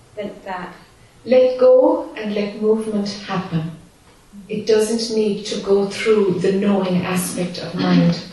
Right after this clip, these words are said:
Speaker 2: Because that circuit that has been set up, that brought you this far, fair enough.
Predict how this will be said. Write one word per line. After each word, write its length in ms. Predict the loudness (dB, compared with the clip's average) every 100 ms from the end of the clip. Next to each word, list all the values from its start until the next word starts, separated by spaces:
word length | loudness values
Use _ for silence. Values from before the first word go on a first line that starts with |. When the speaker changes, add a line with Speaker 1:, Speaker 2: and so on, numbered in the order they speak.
| -14 -18 -20 -20 -20 _ -14 -6
Speaker 2:
Because 320 | -2 -2 0
that 260 | -2 -2 -10 -12
circuit 920 | -6 0 0 0 -6 -8 -6 -8 -10 -6
that 120 | -4 -4
has 200 | -6 -6
been 140 | -6 -4
set 300 | -2 -2 -2
up, 140 | -2
that 160 | 2 4
brought 200 | 4 4
you 80 | 2
this 200 | 0 0
far, 400 | 0 0 -2 -6
fair 240 | -4 0 2
enough. 280 | 0 -2